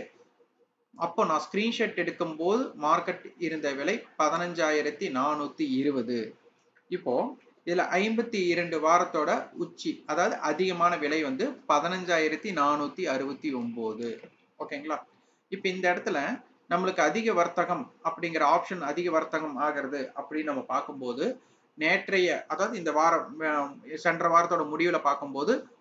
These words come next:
பதினஞ்சாயிரத்தி நானூறு புட் ஆப்ஷன், பதினஞ்சாயிரத்தி ஐந்நூறு கால் ஆப்ஷன், இதுதான் ரேஞ்ச். ஃபர்ஸ்ட் இந்த ரேஞ்ச்,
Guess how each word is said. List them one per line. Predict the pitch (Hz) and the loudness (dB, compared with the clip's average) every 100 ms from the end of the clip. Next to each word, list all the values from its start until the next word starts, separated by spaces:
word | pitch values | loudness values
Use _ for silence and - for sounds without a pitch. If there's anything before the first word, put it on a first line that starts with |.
| _ | _
பதினஞ்சாயிரத்தி | 151 160 180 175 175 170 160 147 | 2 2 2 2 2 2 -2 -2
நானூறு | 139 156 156 151 | 0 2 2 0
புட் | - 147 170 | -2 -2 4
ஆப்ஷன், | 156 - 214 226 | 4 2 -8 0
பதினஞ்சாயிரத்தி | 147 147 156 156 151 - 139 | 0 0 0 0 0 0 -6
ஐந்நூறு | 139 127 | -4 -2
கால் | 139 143 131 | 2 4 4
ஆப்ஷன், | 127 165 135 | 0 -8 -8
இதுதான் | 147 143 147 170 | -8 -4 2 2
ரேஞ்ச். | 156 160 165 - | 4 0 -2 -6
ஃபர்ஸ்ட் | - 180 - | -2 -2 -2
இந்த | 156 139 | -6 -2
ரேஞ்ச், | 147 214 | 0 0